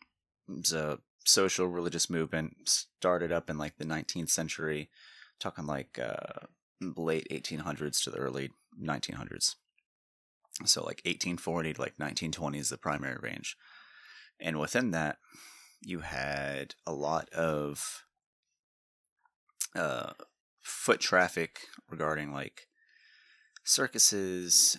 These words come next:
and fairs and, like, this, you know, the snake oil salesmen and shit like that.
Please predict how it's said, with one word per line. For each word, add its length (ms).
and 160
fairs 1080
and, 160
like, 200
this, 200
you 80
know, 80
the 80
snake 340
oil 180
salesmen 960
and 140
shit 180
like 180
that. 260